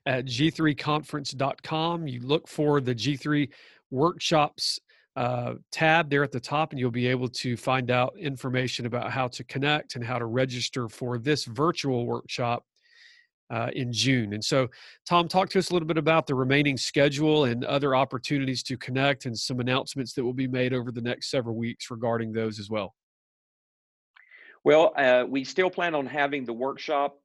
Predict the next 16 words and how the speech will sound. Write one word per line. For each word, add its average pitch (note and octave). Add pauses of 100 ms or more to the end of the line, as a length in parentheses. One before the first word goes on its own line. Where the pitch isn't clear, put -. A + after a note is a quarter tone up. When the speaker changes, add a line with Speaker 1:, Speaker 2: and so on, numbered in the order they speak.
Speaker 2:
uh, A2
Lord B2+
willing, C3
in, G#2+ (420)
uh, A2+
Arkansas, C#3
which A#2+
will B2
be A#2
in A2
September. C3+
You A2
can A2+
get A#2
the, G#2 (140)
the G#2+